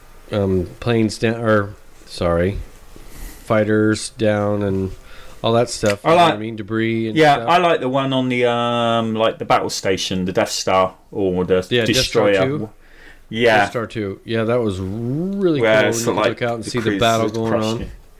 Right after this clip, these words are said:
Speaker 2: Yeah, it was really good.
Speaker 1: Yeah, 'cause you're like, "Oh my gosh, check this out," and stuff. And I was like, "Wait, come, I'm coming back to see," and stuff. That was really cool. So that was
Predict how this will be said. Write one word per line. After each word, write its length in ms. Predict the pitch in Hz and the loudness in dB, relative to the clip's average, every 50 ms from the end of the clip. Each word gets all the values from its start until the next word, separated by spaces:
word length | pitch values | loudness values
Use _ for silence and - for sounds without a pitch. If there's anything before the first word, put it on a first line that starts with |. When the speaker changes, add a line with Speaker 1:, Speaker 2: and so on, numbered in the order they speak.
| - - - - - - - - - | -20 -20 -20 -20 -20 -20 -20 -16 -6
Speaker 2:
Yeah, 260 | - 139 147 143 143 - | 2 4 4 4 4 0
it 60 | - 156 | 0 0
was 120 | 151 135 | 0 2
really 140 | 139 143 131 127 | 0 0 2 2
good. 180 | 135 120 - - - - - - - - - - - - - - | 2 2 0 -2 -6 -4 -4 -6 -6 -6 -6 -8 -8 -8 -10 -6
Speaker 1:
Yeah, 200 | - 127 120 110 | -2 0 0 0
'cause 180 | 110 - - 117 | 0 -2 -4 -4
you're 120 | 127 127 | -2 0
like, 180 | 131 127 123 135 | 0 0 -2 -4
"Oh 180 | 127 139 - 202 | -6 -4 -4 -2
my 160 | 196 185 185 | -2 -2 -2
gosh, 320 | 180 196 196 185 175 - | -2 -2 -4 -4 -4 -4
check 200 | - - 196 190 - | -2 -4 -4 -2 -4
this 180 | 196 - - | -6 -4 0
out," 260 | 202 196 190 185 170 | 0 2 2 2 0
and 360 | 139 131 120 113 110 110 113 - | -2 -2 -2 -2 -4 -4 -6 -8
stuff. 280 | - - - 131 127 | -8 -4 -2 -2 -2
And 80 | - 135 | -2 -4
I 20 | |
was 100 | 120 107 | -4 -2
like, 160 | 117 117 117 | -2 -2 0
"Wait, 300 | 139 214 277 254 - - | 0 0 0 0 -4 -6
come, 180 | - 196 220 220 | -4 -4 -4 -4
I'm 120 | - 226 220 | -4 -8 -8
coming 220 | 220 226 240 240 233 | -6 -6 -6 -2 0
back 280 | 247 240 240 226 233 | 0 0 0 0 -4
to 60 | - | -10
see," 400 | - - 240 247 233 208 180 156 | -10 -6 -4 -2 -2 -2 0 -2
and 180 | 135 120 113 107 - - | -2 -2 -2 -6 -6 -10
stuff. 280 | - - 117 113 107 | -4 -2 -2 -2 0
That 120 | 120 127 127 | 0 0 0
was 160 | 120 107 107 | 0 0 0
really 220 | 117 117 113 113 | 0 2 0 0
cool. 400 | 113 - - 123 117 113 110 - - - - - - - - - - - - - - - - - - - - - - - - | -2 -2 -4 -2 -2 -2 -2 -4 -8 -18 -18 -20 -20 -20 -20 -20 -18 -18 -18 -18 -18 -18 -18 -18 -16 -16 -16 -16 -16 -16 -16
So 160 | - - - | -12 -6 -2
that 180 | 120 147 180 196 | 2 2 2 4
was 360 | 180 165 135 117 - - - | 4 2 0 0 -2 -4 -6